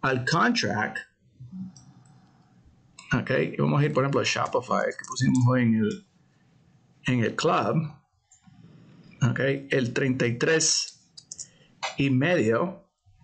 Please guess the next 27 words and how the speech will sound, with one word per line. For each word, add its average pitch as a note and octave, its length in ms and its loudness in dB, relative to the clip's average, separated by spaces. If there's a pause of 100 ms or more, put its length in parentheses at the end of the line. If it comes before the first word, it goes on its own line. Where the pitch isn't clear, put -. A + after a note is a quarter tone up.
(240)
right? C#3 160 -2
Si C#3+ 140 0
yo D3 100 0
compro F#3+ 320 2
treinta D#3+ 300 0
y C#3+ 80 -2
tres D#3 260 0
y C#3+ 60 -2
medio, C#3 360 2
quiere C#3 140 0
decir E3 180 -2
que D#3 80 -2
yo D#3 120 2
tengo F3 200 2
el D#3 100 0
derecho D3 680 2 (1000)
de C3+ 200 2
comprar C#3 580 0
cada E3 280 2
contrato, E3+ 760 0 (2000)
tengo D3+ 280 2
el D3 80 4
derecho C#3 840 2 (1300)
de C3+ 180 2
comprar C#3 680 2
cien D3+ 560 2
acciones D3+ 920 0